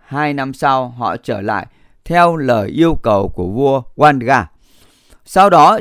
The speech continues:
chính ông lại bách hại các Kitô hữu hết sức tàn bạo. Để trả thù, một viên chức bị bắt trong khi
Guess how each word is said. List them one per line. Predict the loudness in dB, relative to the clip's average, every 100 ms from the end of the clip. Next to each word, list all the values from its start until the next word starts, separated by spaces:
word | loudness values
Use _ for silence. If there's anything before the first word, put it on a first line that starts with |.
| -2
chính | -2 0
ông | 2 0 0
lại | -4 -2
bách | -2 -2
hại | -4 -6 -4
các | -6 -6
Kitô | -4 -4 -2
hữu | 0 -2 -2
hết | -2 -4
sức | -4 -10 _
tàn | -10 -10 -10 -12
bạo. | -14 -16 _ _ _ _ _ _ _ _ _
Để | 0 0
trả | 4 2
thù, | 6 6 4 0 -8
một | -4 0 0
viên | 0 0
chức | 4 2 2
bị | -6 -6 -6
bắt | -4 -4 -4 _ -4
trong | -2 -2
khi | -6 -8